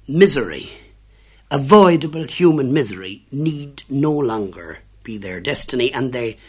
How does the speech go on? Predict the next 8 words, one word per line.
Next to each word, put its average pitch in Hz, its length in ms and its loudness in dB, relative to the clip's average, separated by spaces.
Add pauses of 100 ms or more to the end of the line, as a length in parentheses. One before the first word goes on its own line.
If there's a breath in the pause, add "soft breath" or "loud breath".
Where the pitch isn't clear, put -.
(180 soft breath)
want 143 320 -2 (140)
to 120 240 -6
finish 185 400 -2
it, 165 160 -8 (340 loud breath)
if - 160 -10
not 120 160 -6
for 127 60 -12
themselves, 160 600 -4